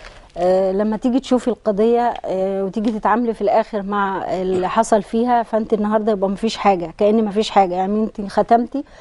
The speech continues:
وقلتي في الاخر احنا بنضحك وبنتصور مع وزير الداخليه، رغم، آه، اهميه الحدث وقوه الحدث. ويمكن احنا ده بيفكرنا باللي حصل في، آه، احداث بورسعيد والهجمه الشرسه اللي كانت على الداخليه وسحب الثقه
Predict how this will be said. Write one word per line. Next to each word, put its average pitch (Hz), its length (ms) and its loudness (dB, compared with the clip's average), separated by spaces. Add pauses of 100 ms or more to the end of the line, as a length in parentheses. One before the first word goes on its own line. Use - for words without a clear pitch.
(180)
وقلتي 233 340 2
في - 60 -10
الاخر 220 360 2
احنا 220 200 -4
بنضحك 226 400 -2
وبنتصور 202 460 0
مع 190 200 -4
وزير 196 220 0
الداخليه، 180 480 -2 (120)
رغم، 277 320 4 (420)
آه، 214 300 4
اهميه 233 500 0
الحدث 240 520 2
وقوه 247 380 0
الحدث. 226 520 2
ويمكن 220 340 -2
احنا 220 220 -2
ده 214 80 4
بيفكرنا 226 600 -2
باللي 185 220 -2
حصل 233 380 -2 (420)
في، 240 420 -2
آه، 202 480 2
احداث 208 300 0
بورسعيد 220 640 0
والهجمه 220 420 0
الشرسه 220 420 0
اللي 202 100 0
كانت 220 300 0
على 196 100 2
الداخليه 208 480 2
وسحب 214 320 -4
الثقه 254 540 2